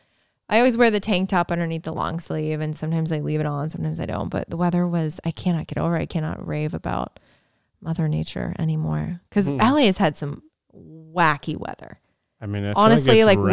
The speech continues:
Speaker 1: we left
Speaker 2: rained.
Speaker 1: for Christmas, and it was crazy storms. Like, our frickin' kitchen was raining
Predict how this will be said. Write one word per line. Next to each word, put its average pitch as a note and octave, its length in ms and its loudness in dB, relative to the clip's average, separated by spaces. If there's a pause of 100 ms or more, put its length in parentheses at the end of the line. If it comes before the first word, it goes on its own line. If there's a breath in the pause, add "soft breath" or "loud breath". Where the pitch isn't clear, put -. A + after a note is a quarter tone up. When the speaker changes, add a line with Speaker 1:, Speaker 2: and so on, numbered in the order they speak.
Speaker 1:
we A#3+ 60 8
left A3 280 8
Speaker 2:
rained. G3 60 -6
Speaker 1:
for G#3 160 2
Christmas, F3 720 0
and E3+ 140 0
it D#3 100 -2
was D3 360 -6 (120)
crazy G3+ 600 -2
storms. E3+ 640 0
Like, D3+ 160 -4
our D#3 160 -2
frickin' F3 680 -2
kitchen E3+ 600 -2
was D#3 340 -4 (240)
raining E3+ 760 0